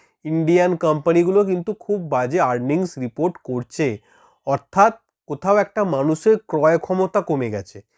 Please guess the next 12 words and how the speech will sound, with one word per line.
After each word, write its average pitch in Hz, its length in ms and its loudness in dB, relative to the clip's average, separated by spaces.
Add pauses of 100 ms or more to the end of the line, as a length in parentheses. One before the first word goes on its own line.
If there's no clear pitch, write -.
(680)
যে 143 140 2
কোনো 185 280 4
কারণেই 190 500 4
হোক, 196 280 4
সেটা - 200 -8
ইনফ্লেশন 170 720 0
হোক, 170 360 0
স্যালারি 147 460 0
সেভাবে 160 420 0
না 147 300 2
বাড়া 160 340 4
হোক 165 340 0